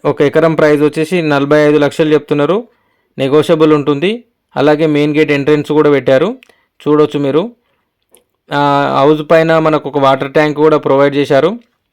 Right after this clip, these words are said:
వాటర్ కూడా ట్యాప్స్ ద్వారా, కనెక్షన్ ద్వారా వస్తుంది.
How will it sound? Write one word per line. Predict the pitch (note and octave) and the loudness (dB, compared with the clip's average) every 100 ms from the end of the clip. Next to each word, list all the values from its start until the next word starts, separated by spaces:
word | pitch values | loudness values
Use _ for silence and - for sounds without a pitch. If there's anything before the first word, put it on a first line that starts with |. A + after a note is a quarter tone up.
| _ _ _ _ _ _ _ _ _ | _ _ _ _ _ _ _ _ _
వాటర్ | D3+ D3 D3 | -2 0 2
కూడా | D#3+ E3 D#3 C#3+ C3+ - C3+ - - | 2 4 4 2 -2 -8 -14 -8 -2
ట్యాప్స్ | C#3+ C#3+ - D3 | 0 -2 -10 -2
ద్వారా, | D3 D3 D3 C3+ | 2 2 2 -2
కనెక్షన్ | C3+ C#3 C3 D3 | -4 -6 -4 -6
ద్వారా | C#3 C#3+ C#3 | -2 0 0
వస్తుంది. | B2+ D3 C#3 D#3+ A#3+ | -4 -8 -4 -4 -4